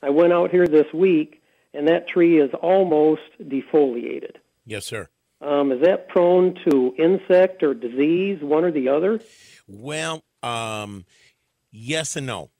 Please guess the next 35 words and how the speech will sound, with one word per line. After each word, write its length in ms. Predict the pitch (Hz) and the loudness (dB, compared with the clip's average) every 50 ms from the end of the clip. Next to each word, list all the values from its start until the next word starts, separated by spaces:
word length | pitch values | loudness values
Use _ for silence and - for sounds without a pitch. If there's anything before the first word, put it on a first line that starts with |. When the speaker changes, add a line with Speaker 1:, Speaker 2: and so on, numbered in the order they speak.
| _ _ - 110 | _ _ -16 -12
Speaker 2:
uh, 240 | 113 110 104 104 104 | -10 -10 -10 -10 -10
mountain 440 | 104 107 127 156 180 - 175 147 | -12 -8 -8 -8 -8 -8 -10 -10
ash 340 | 131 139 131 131 - - - | -8 -8 -8 -8 -10 -12 -12
used 260 | 127 135 143 - - | -12 -12 -12 -12 -14
to, 80 | - 123 107 _ _ _ _ _ | -18 -20 -20 _ _ _ _ _
used 420 | 131 123 131 156 190 202 - - | -14 -10 -8 -8 -8 -8 -10 -10
to 60 | - 139 | -12 -12
be 220 | 107 104 101 101 | -10 -10 -10 -10
one 280 | 101 101 113 113 117 113 | -10 -12 -12 -12 -12 -12
we 140 | 104 107 107 | -12 -12 -12
would 180 | 104 107 95 | -12 -12 -14
sell 400 | - - 110 101 98 98 95 90 _ _ _ | -12 -10 -8 -6 -6 -8 -10 -12 _ _ _
hundreds 500 | - - - 175 175 143 120 101 85 90 | -16 -12 -10 -10 -10 -10 -12 -12 -12 -10
of 160 | 98 87 90 | -12 -10 -10
a 20 | |
year. 360 | 110 117 123 113 85 64 62 _ | -10 -10 -8 -10 -10 -12 _ _
And 180 | - 107 110 110 | -18 -16 -14 -10
Doug, 280 | 104 131 143 135 104 113 | -8 -6 -6 -6 -8 -10
it 80 | 120 | -12
is 120 | 117 107 - | -12 -12 -12
still 320 | - - - 170 170 147 | -12 -10 -10 -8 -8 -8
a 60 | 110 | -8
nice 300 | 101 110 113 110 107 - | -8 -10 -10 -12 -12 -14
tree. 380 | - - - 147 117 78 65 _ _ _ _ _ _ _ | -14 -12 -12 -10 -10 -12 -14 _ _ _ _ _ _ _
The 140 | 110 117 - | -14 -14 -14
Cardinal 580 | _ - - - - 180 175 165 165 160 151 127 | _ -18 -14 -10 -8 -8 -8 -8 -10 -10 -10 -8
Royal 360 | 135 147 151 123 107 110 - - | -6 -6 -6 -6 -6 -8 -10 -12
is 200 | 127 143 143 135 | -12 -12 -12 -10
an 100 | 165 156 | -10 -10
improved 380 | 151 139 - - 127 120 117 113 | -10 -12 -12 -12 -12 -12 -10 -10
variety 340 | 127 120 107 98 107 113 113 | -8 -6 -6 -6 -8 -8 -12
of 80 | 113 | -14
the 80 | 117 117 | -14 -14
mountain 300 | 107 98 98 - - 110 | -14 -14 -14 -16 -14 -14
ash. 360 | 131 123 85 65 - - - | -12 -12 -14 -16 -18 -20 -20